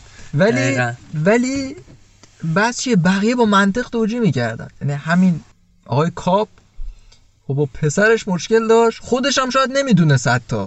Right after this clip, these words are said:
Speaker 1: می‌دونی این اصلاً تو
Speaker 2: آره.
Speaker 1: بک‌گراند، پشت بک‌گراند ذهن ماه.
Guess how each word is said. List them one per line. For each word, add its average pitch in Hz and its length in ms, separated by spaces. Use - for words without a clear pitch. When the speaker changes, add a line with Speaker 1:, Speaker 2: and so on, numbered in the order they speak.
Speaker 1:
می‌دونی 160 340
این 208 120
اصلاً 226 200
تو 233 100
Speaker 2:
آره. 180 100
Speaker 1:
بک‌گراند، 175 640
پشت 208 380
بک‌گراند 180 440
ذهن 147 280
ماه. 117 240